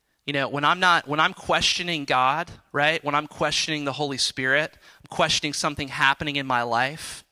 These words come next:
okay, it's right here. I, I know I haven't been spending time in here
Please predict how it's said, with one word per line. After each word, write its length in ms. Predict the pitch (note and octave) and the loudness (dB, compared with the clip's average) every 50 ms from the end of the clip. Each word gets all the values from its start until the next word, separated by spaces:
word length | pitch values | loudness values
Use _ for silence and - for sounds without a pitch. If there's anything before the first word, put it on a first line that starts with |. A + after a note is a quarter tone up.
| - | -14
okay, 380 | C3 - D3+ D#3 D3 D#3 D#3+ - _ _ _ _ _ - | -8 0 2 4 4 4 2 -2 _ _ _ _ _ -8
it's 160 | - - C#3 | -6 -2 0
right 160 | C3+ B2+ B2 | 0 0 0
here. 300 | - C3+ B2+ G2+ F2 - - _ _ _ _ _ _ _ _ _ _ _ _ - | -2 -6 -8 -8 -8 -12 -18 _ _ _ _ _ _ _ _ _ _ _ _ -2
I, 180 | C3+ C#3+ C#3+ _ _ - | -2 -2 -2 _ _ -2
I 100 | - C#3+ | 0 0
know 240 | C#3+ C#3+ D3+ D#3 D#3 | 0 0 0 2 2
I 80 | C#3+ C#3+ | 2 2
haven't 280 | C#3+ C#3 C3+ B2 C3 | 0 -2 -4 -6 -8
been 140 | - C#3+ B2+ | -8 -6 -4
spending 400 | - - - D#3 C#3+ C3+ C3 B2+ | -4 -4 -4 -4 -4 -4 -6 -10
time 640 | - - - - D3 C#3 C#3+ C#3+ C3+ B2 A#2 A2+ A2+ _ _ _ _ _ _ _ _ _ _ _ _ - - | -10 -12 -10 -4 -2 0 0 0 0 -2 -6 -12 -18 _ _ _ _ _ _ _ _ _ _ _ _ -10 -8
in 140 | C#3 C3+ | -8 -6
here 380 | B2 - C#3+ C3 A#2 G#2 G2 | -6 -8 -8 -8 -8 -10 -12